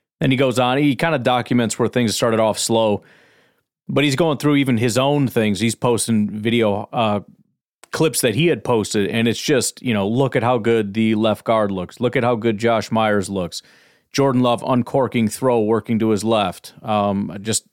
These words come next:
highlight reel after highlight reel after highlight reel.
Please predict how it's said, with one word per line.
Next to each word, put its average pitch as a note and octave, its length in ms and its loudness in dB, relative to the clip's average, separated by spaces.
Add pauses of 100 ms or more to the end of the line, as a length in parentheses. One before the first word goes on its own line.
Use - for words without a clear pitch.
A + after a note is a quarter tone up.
highlight B2+ 480 0
reel G#2+ 240 0
after G2+ 260 -6
highlight A#2 440 0
reel G2+ 240 -2
after G2+ 320 -6
highlight A2 460 0
reel. F#2+ 320 -6